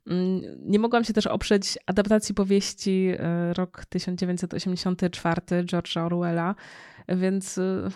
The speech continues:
no, trochę tych komiksów z Francji przywiozłam, <laughs> nie będę ukrywać. Krótko mówiąc, był to temat, który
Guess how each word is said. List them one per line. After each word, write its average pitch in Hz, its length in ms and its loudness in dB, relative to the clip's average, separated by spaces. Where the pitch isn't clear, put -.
no, 208 120 0
trochę 233 320 2
tych 214 180 -6
komiksów 208 480 0
z - 100 -10
Francji 196 320 2
przywiozłam, 175 760 0
<laughs> 196 160 -2
nie 175 60 -4
będę 185 340 4
ukrywać. 180 640 0
Krótko 226 320 0
mówiąc, 233 480 4
był 214 160 -2
to 233 120 2
temat, 220 340 0
który 202 720 4